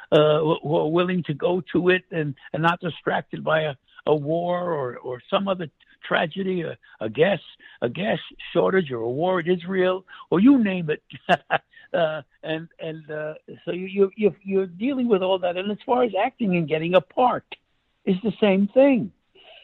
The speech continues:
because as a result of The Honeymoon Killers, playing that role with a Spanish accent, I almost didn't get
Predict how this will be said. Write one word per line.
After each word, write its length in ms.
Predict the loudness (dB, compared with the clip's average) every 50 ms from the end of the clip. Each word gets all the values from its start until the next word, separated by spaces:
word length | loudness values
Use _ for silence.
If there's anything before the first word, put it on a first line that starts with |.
| _ 0
because 420 | 0 0 0 2 2 2 2 2 0 -8 -20 _ _
as 160 | -2 -2 -2 -2
a 60 | -2 -4
result 520 | -4 -4 -6 -2 -2 -2 -2 -2 -6 -4
of 180 | -2 -2 -2 -2
The 160 | -2 -4 -4
Honeymoon 560 | -2 2 4 6 6 6 6 2 0 0 -2
Killers, 440 | 2 4 4 4 4 0 -4 -4 -8 -12 -16 -18 -18 _ _ _ _ _ _ _ _ _ _ -6
playing 320 | -2 -2 0 0 0 0
that 220 | 2 0 0 0 -2 -2
role 460 | 2 4 4 4 4 2 0 -4 -4
with 160 | -6 -8 -6
a 160 | -6 -8 -10 -10
Spanish 400 | _ -6 -6 -4 -4 -6 -6 -6
accent, 560 | -4 -4 -4 -6 _ -2 -2 -2 -2 -2 -8 _ _ _ _ _ _ _ _ _ -20 -20 -20 _ _ _ _ _ _ _ -6
I 200 | 0 2 4 6
almost 260 | 6 6 4 4 0 0 -2
didn't 240 | -2 -2 0 -4 -2
get 180 | -2 -4 -6